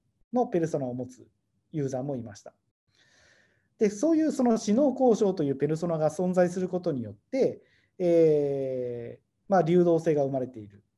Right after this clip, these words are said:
というふうなものがマイクリのエコシステムになります。これ何を言ってるかっていうと、あの、こうどんなエコシステムでも一つの目的、あの、にだけが存在するような、あの、エコシステムって、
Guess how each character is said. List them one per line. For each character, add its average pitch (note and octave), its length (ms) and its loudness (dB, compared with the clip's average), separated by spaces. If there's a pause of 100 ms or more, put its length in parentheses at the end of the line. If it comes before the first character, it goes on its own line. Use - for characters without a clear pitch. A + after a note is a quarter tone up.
(140)
と A#3 120 2
い A3 120 0
う G#3 140 2
ふ F#3 200 -4
う F#3 60 -2
な A3+ 260 2 (260)
も G#3+ 200 2
の D#4 80 2
が A3 80 4
マ C#3+ 140 2
イ C#3 60 0
ク C#3 100 -10
リ D#3+ 100 -4
の G#3+ 120 -2
エ E3 60 -4
コ - 100 -6
シ - 140 -10
ス - 80 -20
テ - 80 -14
ム A2 80 -12
に G#2 40 -14
な G2+ 80 -14
り G2+ 120 -20
ま - 100 -20
す。 - 160 -20
こ C#4 80 -6
れ C4 60 0
何 E4+ 160 2
を C4+ 60 2
言 F3+ 80 0
っ - 20 -12
て D3 100 -4
る C#3+ 40 -10
か B2 60 -8
っ A#2+ 40 -14
て - 120 -20
い G#2+ 40 -20
う - 100 -20
と、 F3+ 300 0 (440)
あ D#3+ 120 -6
の、 B2+ 580 -8 (1160)
こ F#3 100 -4
う F3+ 80 -8
ど F#4+ 220 0
ん - 20 -4
な F3+ 120 0
エ C#3 80 -4
コ E3+ 180 -4
シ F3+ 120 -8
ス - 100 -12
テ C#3 100 -8
ム A#2+ 120 -10
で D3+ 80 -6
も D3 300 -6
一 - 240 -6
つ G4 180 -10
の A#3 120 0
目 E3+ 280 -6
的、 E3+ 540 -12 (840)
あ D#3+ 100 -4
の、 C#3+ 320 -6
に G3+ 340 -6 (460)
だ G3 200 -2
け D4+ 140 -6
が A#3 140 4
存 F#3 240 -2
在 F3+ 180 2
す F#3+ 120 -8
る F#3+ 60 -2
よ E3 180 0
う - 20 -8
な、 B2 320 -10
あ C#3 80 -12
の、 C3+ 120 -6
エ C3 60 -8
コ D3+ 160 -6
シ D#3 160 -10
ス - 80 -16
テ A2+ 120 -20
ム G#2 80 -18
っ - 20 -20
て、 - 380 -6